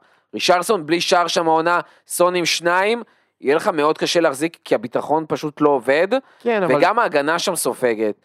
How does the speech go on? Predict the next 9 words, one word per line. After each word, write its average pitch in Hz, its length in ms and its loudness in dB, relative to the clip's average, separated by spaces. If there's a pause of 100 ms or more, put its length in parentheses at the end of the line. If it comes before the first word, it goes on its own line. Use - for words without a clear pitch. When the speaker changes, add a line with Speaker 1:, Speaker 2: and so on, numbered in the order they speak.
(140)
Speaker 2:
זה, 156 260 2
זו 160 180 2
הבעיה. 131 540 2
Speaker 1:
וצ'לסי, 254 720 0 (320)
זה 139 140 -4
פשוט 156 300 -2
מרגיש, 165 480 -2 (140)
ואתה 120 200 -2
שומע, 123 220 -6